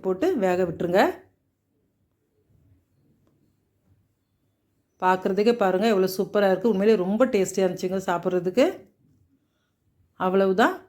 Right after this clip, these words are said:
நல்ல ஹெல்தியான ராகி மாவடை ரெடி ஆயிருச்சு. உங்களுக்கு இதுல முட்டைகோஸ் வேணுனாலும் கொஞ்சமா கட் பண்ணி சேர்த்துக்கோங்க. ரொம்ப அருமையா இருக்கும். நல்லா மேல முறுமுறுன்னு இருக்குங்க. உள்ள நல்லா சாஃப்டா இருந்துச்சு.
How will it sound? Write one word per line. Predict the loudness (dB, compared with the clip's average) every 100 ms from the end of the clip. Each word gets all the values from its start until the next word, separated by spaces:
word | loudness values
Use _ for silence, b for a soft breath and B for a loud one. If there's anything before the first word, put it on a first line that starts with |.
| _ -8
நல்ல | -2 0 0 0
ஹெல்தியான | 2 2 2 2 0 -2 _ _ _ _ -2
ராகி | 2 2 2 0
மாவடை | 2 2 2 2
ரெடி | 4 4
ஆயிருச்சு. | 2 0 -4 -6 B B 0
உங்களுக்கு | 2 4 4
இதுல | 2 0
முட்டைகோஸ் | 0 2 2 0
வேணுனாலும் | -2 0 0 0
கொஞ்சமா | -2 -2 -2 0
கட் | -2 -2
பண்ணி | -2 0 -2
சேர்த்துக்கோங்க. | -2 0 2 2 0
ரொம்ப | 0 2 2
அருமையா | 2 0 2 2 0
இருக்கும். | -2 -4 -4 b b b -8
நல்லா | 0 2 2
மேல | 4 2 2
முறுமுறுன்னு | 0 0 0 0 0
இருக்குங்க. | 2 2 2
உள்ள | 0 0
நல்லா | 0 0 0
சாஃப்டா | 0 0 0 -2 -2
இருந்துச்சு. | -2 -6 -2 0